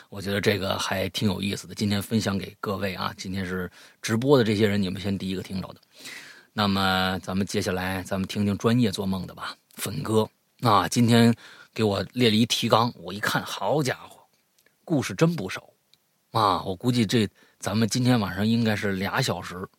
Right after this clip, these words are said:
应该说不定打不住，但是咱们就打俩小时打住就得了。正式邀请我们的这个粉哥粉墨登场，为我们讲述他每天，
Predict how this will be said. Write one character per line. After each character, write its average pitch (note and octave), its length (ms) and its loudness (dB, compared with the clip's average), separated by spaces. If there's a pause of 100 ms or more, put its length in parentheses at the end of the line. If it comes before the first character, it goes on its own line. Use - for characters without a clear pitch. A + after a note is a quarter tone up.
应 A2 140 -2
该 A2 140 -2
说 A2+ 140 -2
不 A2 80 0
定 G#2 100 0
打 - 160 -8
不 F2 100 -4
住， C#3+ 300 -4
但 G#2+ 120 -4
是 G#2 100 0
咱 F#2+ 120 -8
们 G#2 120 -2
就 A2 160 -2
打 - 160 -10
俩 F#2+ 180 -4
小 G#2 100 -2
时 G2 100 -6
打 - 200 -10
住 G#2+ 140 -6
就 F2+ 100 -12
得 D#2+ 100 -16
了。 G#2 220 -6 (800)
正 B3+ 240 10
式 F#3 320 8 (200)
邀 D3 240 10
请 A#2 240 4
我 F#2 100 2
们 F2+ 140 -6
的 G2 120 0
这 G2 200 0
个 F2 180 -8
粉 F#2+ 340 0
哥 B2 240 6 (280)
粉 - 240 4
墨 G#2 320 4
登 B2 240 4
场， E2+ 280 -6 (120)
为 A2+ 100 0
我 G2+ 80 2
们 G#2+ 160 4
讲 F2+ 240 0
述 A2+ 260 -4 (120)
他 G#2+ 240 0
每 G2+ 320 0
天， B2+ 280 2